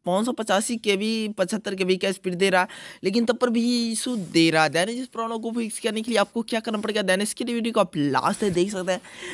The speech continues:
फिलहाल मैं थंबनेल खातिर इसका स्क्रीनशॉट ले लेता हूँ।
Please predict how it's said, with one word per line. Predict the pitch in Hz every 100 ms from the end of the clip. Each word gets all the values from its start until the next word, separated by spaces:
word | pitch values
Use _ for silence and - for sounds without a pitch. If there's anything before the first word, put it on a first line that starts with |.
| -
फिलहाल | 190 196 208 214
मैं | 214 226 226
थंबनेल | - 214 214 220
खातिर | 240 214 208
इसका | 214 208 214
स्क्रीनशॉट | - 208 214 190 190
ले | 190 185
लेता | 170 160
हूँ। | 175